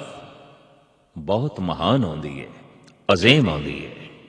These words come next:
ਤੋ ਭਾਈ ਸਾਹਿਬ, ਭਾਈ ਨੰਦ ਲਾਲ ਆਪਣੀ ਮੰਗ ਜਗਤ ਦੇ ਦਾਤੇ,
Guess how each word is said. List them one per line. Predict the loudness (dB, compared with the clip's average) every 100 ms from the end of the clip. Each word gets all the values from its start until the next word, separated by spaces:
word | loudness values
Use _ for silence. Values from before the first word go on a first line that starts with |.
| -20 _ _ -20 _ _ _ _ _
ਤੋ | -10
ਭਾਈ | -6 -2 0
ਸਾਹਿਬ, | -2 0 0 0 -2 -12 -18 -20 -20 -18 -12
ਭਾਈ | -2 0 2
ਨੰਦ | 2 2 2
ਲਾਲ | 0 -2 -4 -8 -16 -20 -20 -10 -4
ਆਪਣੀ | -4 -4 -2 -2
ਮੰਗ | -2 0 2 0 -4 -14 -18 -20 -20 -20 -20 _ _ _ _ -16
ਜਗਤ | -6 -4 -2 -2
ਦੇ | 0 0
ਦਾਤੇ, | 2 0 -2 -6 -10